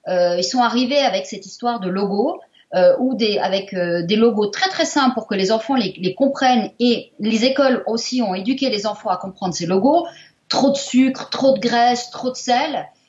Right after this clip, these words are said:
Comme ça, les enfants, on leur a dit, vous avez le droit d'acheter un produit qui a un seul logo. Si on a trois, vous, jamais de la vie. Et c'est très, très simple, très ludique. Et ils se sont dit, et je trouvais très intéressant parce que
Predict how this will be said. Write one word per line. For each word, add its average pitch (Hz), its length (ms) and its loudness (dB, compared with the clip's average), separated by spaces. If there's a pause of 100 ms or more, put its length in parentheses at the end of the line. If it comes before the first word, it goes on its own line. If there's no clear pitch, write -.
Comme 208 120 -14
ça, 226 320 0
les 214 160 -6
enfants, 233 340 0
on 202 40 -2
leur 185 160 -2
a 190 100 -2
dit, 214 280 -10 (100)
vous 185 100 -6
avez 196 120 -4
le 190 60 -4
droit 226 180 2
d'acheter 220 280 -2
un 208 80 -2
produit 220 220 -6
qui 196 100 -8
a - 140 -6
un 254 120 2
seul 247 220 0
logo. 226 460 2 (280)
Si - 160 -2
on 220 80 2
a 226 100 0
trois, 220 420 2
vous, 165 140 -12
jamais 254 380 0
de 220 60 -6
la 208 120 -2
vie. 240 260 -10 (560)
Et 220 80 -2
c'est 240 160 -6
très, - 160 -12
très 339 140 -2
simple, 254 480 -4 (260)
très 339 180 2
ludique. 302 420 2 (100)
Et 226 60 2
ils 240 80 2
se - 100 -6
sont 269 140 0
dit, 320 200 0
et 277 60 0
je - 60 -6
trouvais 262 180 0
très 359 240 -2
intéressant 294 520 0
parce 311 140 -2
que 240 100 0